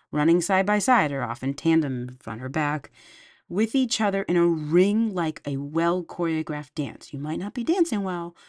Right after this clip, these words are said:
but it's supposed to look like a well-choreographed dance. It's to show your companionship and training between you and your dog, the equipment and the environment. It is not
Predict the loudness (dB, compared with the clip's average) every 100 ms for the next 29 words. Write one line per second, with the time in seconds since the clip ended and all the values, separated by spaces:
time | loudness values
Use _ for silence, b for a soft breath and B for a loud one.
0 | b -4 -4 -4 -4 -4 -4 -4 -2 -2
1 | -4 -8 -4 -4 -4 -6 -8 -8 -6 -8
2 | -10 _ -14 -14 -12 -18 -20 b b b
3 | b b b b _ _ _ _ -10 -4
4 | -4 -2 0 0 2 0 0 0 -2 -2
5 | 0 2 2 2 0 -2 -6 0 -2 0
6 | -2 -2 0 -2 -4 -4 -2 -2 0 -2
7 | -2 -6 -2 0 0 0 -2 -4 -10 _
8 | b b b b -6 -6 -4 -4 0 -2
9 | -4 -14 _ _ _ -2 0 2 0 -2
10 | -8 -12 -16 _ _ _ _ _ _ _
11 | _ _ _ 0 0 0 0 4 6 4
12 | 2 -10